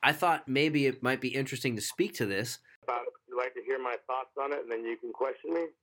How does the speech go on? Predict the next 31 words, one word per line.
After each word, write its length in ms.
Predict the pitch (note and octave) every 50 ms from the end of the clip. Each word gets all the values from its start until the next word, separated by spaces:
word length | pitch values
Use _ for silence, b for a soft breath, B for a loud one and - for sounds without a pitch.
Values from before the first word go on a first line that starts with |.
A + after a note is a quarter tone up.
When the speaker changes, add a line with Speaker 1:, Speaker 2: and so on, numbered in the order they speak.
| _ _ B B B B -
Speaker 1:
No, 240 | - D#4 E4 C#4 C#4
no, 120 | D4+ C#4+
I'm 140 | - F#3+ F#3
not, 120 | G3 G3
I 20 | F#3
don't 80 | F#3
wanna 120 | F3+ D#3 C#3+
que-, 100 | - F#3+
I 120 | E3 F3
just 120 | F#3+ F#3 -
wanna 140 | F#3+ D#3 C#3
bring 180 | D3+ D#3 D#3
it 80 | F3 A#3
up. 180 | C#4 - -
I 80 | D3 C#3+
mean, 180 | C#3+ D3 C#3+ C#3
I'm 120 | C3+ C3
sure 220 | C3 - - E3 D#3+
this 140 | D3+ D3 C#3+
is 80 | C3 -
something 280 | E3 D#3 D3+ - C#3+
Speaker 2:
Yeah. 60 | C#3
Speaker 1:
you 60 | C3 B2
thought 280 | B2+ - C#3 C3 C#3 C3
about. 300 | B2 D#3 F#3+ A3+ - -
What, 260 | - C#3 D#3+ E3+ E3 -
what, 180 | D3+ D#3+ E3 D#3
what 120 | D3+ D#3+
are 40 | E3+
your 80 | F3 F3
thoughts? 300 | C4 C4 F#3+ - -